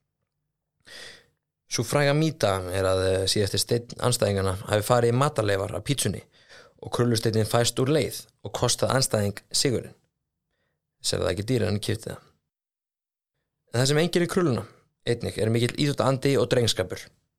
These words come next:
Það er lenska að liðin hrósi hvort öðru fyrir góð skot eða vel útfæra uppstillingar og það er lítið hotnauga ef leikmenn tala niðrandi til andstæðinga eins og gengur og gerist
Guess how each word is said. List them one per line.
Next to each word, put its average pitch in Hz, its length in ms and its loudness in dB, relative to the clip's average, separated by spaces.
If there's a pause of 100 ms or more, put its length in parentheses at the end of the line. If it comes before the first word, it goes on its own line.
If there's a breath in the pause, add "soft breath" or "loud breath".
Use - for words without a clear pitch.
(280 loud breath)
Það 95 120 0
er 95 40 2
lenska 98 400 2
að 95 200 0
liðin 98 320 0
hrósi 120 420 2
hvort 104 260 -2
öðru 117 200 2
fyrir 107 120 -2
góð 117 200 2
skot 117 320 0 (260 loud breath)
eða 110 240 2
vel 135 240 2
útfæra 131 300 2
uppstillingar 101 500 -2
og - 640 -20
það 107 60 0
er 117 80 2
lítið 131 260 0
hotnauga 135 380 2
ef 107 80 0
leikmenn 117 320 0
tala 110 180 2
niðrandi 117 440 0 (120)
til 113 160 0
andstæðinga 101 460 -2 (320 loud breath)
eins 95 140 0
og 95 100 -4
gengur 120 260 2
og 104 80 -2
gerist 117 320 0